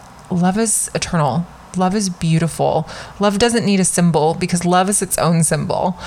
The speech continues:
And I, when I say symbol, I mean, like, a definition or words or anything to describe what love is, 'cause we all know what it is. We've all felt it.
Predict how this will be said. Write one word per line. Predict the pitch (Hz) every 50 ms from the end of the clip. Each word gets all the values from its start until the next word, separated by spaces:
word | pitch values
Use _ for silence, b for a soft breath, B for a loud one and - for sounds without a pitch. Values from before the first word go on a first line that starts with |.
| B B B B B B B B B -
And | - 196 190 190 190 196 190 190 190 - - - - - - - - - - -
I, | 214 214 220 220 220 220 220 214 214 214 202 - - - - - - - - - -
when | 185 208 208
I | 202
say | 190 - 190
symbol, | 180 - 190 170 156 151 147
I | 139 151
mean, | 147 147 147 151 - - - - -
like, | - 165 156 151 - -
a | - 147
definition | 147 147 - 151 143 151 - - - - - -
or | - -
words | 160 156 165 151 147 147 147 147 143 143 - 139
or | 135 131 127 127 - - 151 - - - - - - - - - - - -
anything | 185 185 190 180 151 - 165 160 156 143 151
to | 143
describe | 160 151 - - 170 160 160 156 147
what | 110 110
love | 170 170 160 151
is, | 165 160 156 -
'cause | - - 151
we | 165 170
all | 180 196 214
know | 196 180 165
what | 160 147
it | 143 151
is. | 180 208 175 160 156
We've | 151 147
all | 151 156 165
felt | - - 151 160 - 151
it. | 151 143 117 -